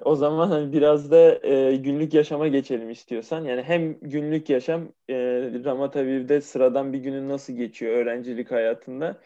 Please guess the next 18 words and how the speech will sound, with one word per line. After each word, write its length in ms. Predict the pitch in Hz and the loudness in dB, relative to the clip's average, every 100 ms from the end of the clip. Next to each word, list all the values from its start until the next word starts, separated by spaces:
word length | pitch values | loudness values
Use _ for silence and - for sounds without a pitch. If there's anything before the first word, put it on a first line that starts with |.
| _ _ 143 | _ _ -6
hem 180 | 147 | -2
de 40 | 151 | 0
hafta 380 | 151 143 - 151 | 2 0 0 0
sonları 440 | 143 127 120 117 | -2 0 0 0
nasıl 260 | 113 - 120 | -6 -8 -6
geçiyor, 540 | 117 - 120 123 131 | -6 -4 2 2 2
bunun 380 | 127 120 123 120 | -6 -10 -10 -12
hani 460 | 120 113 113 - - | -14 -12 -12 -12 -8
yapılabilecek 720 | 123 123 127 123 123 127 131 | -6 -4 -2 -2 -4 -6 -4
aktiviteler, 760 | 131 127 131 123 135 127 127 117 _ _ _ _ _ | -4 -4 -6 -6 -4 -2 -2 -4 _ _ _ _ _
ol-, 240 | 156 143 - _ 139 - | -6 -6 -6 _ -14 -6
ulaşım 400 | 151 143 139 139 | -2 -2 -2 -4
olanakları 540 | 131 131 127 123 127 | -2 0 -2 -2 -4
falan 340 | 127 127 123 127 | -2 -4 -4 -4
bunlardan 480 | 135 131 127 131 120 | -4 -2 -2 -2 -2
bahsedersen 600 | 123 131 117 123 160 156 | -4 -4 -4 -4 -4 -8
süper 360 | - 147 127 | -10 -6 -4
olur. 300 | 113 110 113 | -4 -6 -12